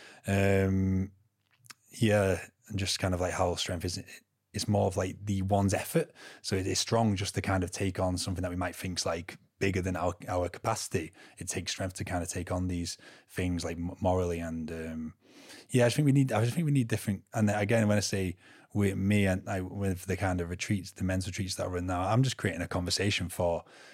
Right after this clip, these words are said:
a kind of broader, a bro-, a broader conversation of, like, how can we kind of, a-, as, like, as people who identify as masculine, as, as, as men,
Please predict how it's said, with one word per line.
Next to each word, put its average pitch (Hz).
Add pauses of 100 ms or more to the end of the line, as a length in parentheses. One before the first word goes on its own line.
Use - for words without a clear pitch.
(140)
a -
kind 92
of 82
broader, 92 (440)
a 90
bro-, 87
a -
broader 107
conversation 87
of, 85
like, 87
how 98
can 98
we 90
kind 87
of, 87
a-, 87
as, 90
like, 85
as 92
people 90
who 87
identify 82
as 82
masculine, 82
as, 82
as, -
as 90
men, 90